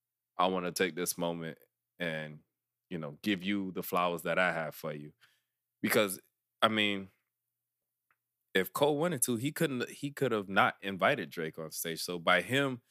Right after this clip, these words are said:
inviting you, inviting Drake to that stage, which is his show, it says a lot about how he feels about Drake. He doesn't see Drake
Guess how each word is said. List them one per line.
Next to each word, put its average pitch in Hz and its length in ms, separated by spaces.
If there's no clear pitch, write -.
inviting 95 460
you, 107 400
inviting 95 520
Drake 95 360
to 110 180
that 92 240
stage, 98 440
which 90 200
is 95 180
his 107 240
show, 107 380
it 95 100
says 117 260
a 95 80
lot 107 200
about 90 220
how 92 140
he 85 120
feels 117 280
about 76 280
Drake. 76 180
He 120 100
doesn't 107 260
see 107 200
Drake 92 380